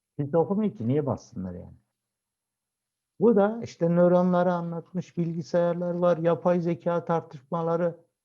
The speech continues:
yapay zeka felsefesi. Kimmiş bunu anlatan?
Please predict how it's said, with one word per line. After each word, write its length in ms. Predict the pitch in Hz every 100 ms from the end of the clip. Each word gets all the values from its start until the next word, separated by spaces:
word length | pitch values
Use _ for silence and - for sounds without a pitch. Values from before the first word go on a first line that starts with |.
| _ _ _ _ -
yapay 380 | 117 117 160 170
zeka 420 | 147 147 156 160
felsefesi. 840 | 160 139 131 135 127 123 - 107 _ _ _
Kimmiş 440 | - 180 156 131 -
bunu 100 | 123
anlatan? 520 | 120 123 123 185